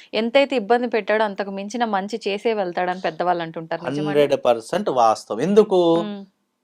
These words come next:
Speaker 2: నీకు నేను జ్ఞానాన్ని, మార్గాన్ని సూచించాను. ఎందుకు?
Speaker 1: మ్మ్.
Speaker 2: నీకు ఎవరు మంచివాళ్ళు, ఎవరు చెడ్డవాళ్ళు అనేటటువంటి విచక్షణ జ్ఞానం ఇచ్చాను.
Speaker 1: అవును.
Speaker 2: దాంట్లో ఇప్పుడు తెలుసుకుని మళ్ళీ నిన్ను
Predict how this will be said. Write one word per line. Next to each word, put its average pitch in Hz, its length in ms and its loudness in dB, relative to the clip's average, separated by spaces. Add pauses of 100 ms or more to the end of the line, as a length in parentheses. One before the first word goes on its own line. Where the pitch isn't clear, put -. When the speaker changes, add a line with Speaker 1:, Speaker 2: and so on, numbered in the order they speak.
(100)
Speaker 2:
నీకు 170 560 -4
నేను 160 540 0
జ్ఞానాన్ని, 135 1120 -2
మార్గాన్ని 135 800 -2
సూచించాను. 143 560 -2
ఎందుకు? 180 460 0
Speaker 1:
మ్మ్. - 440 -12
Speaker 2:
నీకు 156 240 -4
ఎవరు 139 320 2
మంచివాళ్ళు, 151 720 2
ఎవరు 151 380 0
చెడ్డవాళ్ళు 143 460 0
అనేటటువంటి 135 520 -6
విచక్షణ 139 420 -6
జ్ఞానం 139 240 -6
ఇచ్చాను. 165 480 -14
Speaker 1:
అవును. 175 160 -14
Speaker 2:
దాంట్లో 143 340 2
ఇప్పుడు 139 240 -2
తెలుసుకుని 175 540 -4
మళ్ళీ 170 380 2
నిన్ను 190 500 -2